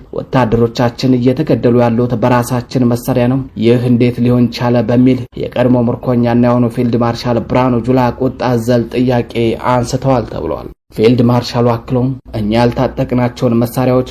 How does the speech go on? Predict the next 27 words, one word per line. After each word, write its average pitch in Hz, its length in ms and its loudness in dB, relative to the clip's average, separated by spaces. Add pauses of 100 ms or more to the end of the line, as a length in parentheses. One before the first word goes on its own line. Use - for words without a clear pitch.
ፋኖ 123 300 2
የታጠቀው 123 580 -2 (140)
የእኛ 95 340 0
ባላንጣ 120 400 2 (240)
የሆኑ 123 360 2
ጎረቤት 127 400 2
ሀገራት 123 440 -2
አስታጥቀውት 120 800 -2
ነው 123 160 2 (180)
ቢባል 123 440 2
እንኳን 123 340 -2 (160)
ከቤተ 120 380 -2
መንግስት 120 380 0
ወጥተው 123 320 0
የማያውቁ 120 560 0
መሳሪያዎቻችን 123 920 -2
እንዴት 123 300 2
በፋኖ 123 400 2
እጅ 120 200 -4
ሊገቡ 123 300 2
ይችላሉ?» 120 480 0
ሲሉ 127 240 -2 (160)
በንዴት 113 540 -2
ጡፈው 127 360 2 (300)
መጠየቃቸው 120 800 -2
ተሰምቷል። - 640 -10 (500)
የቀድሞ 120 380 2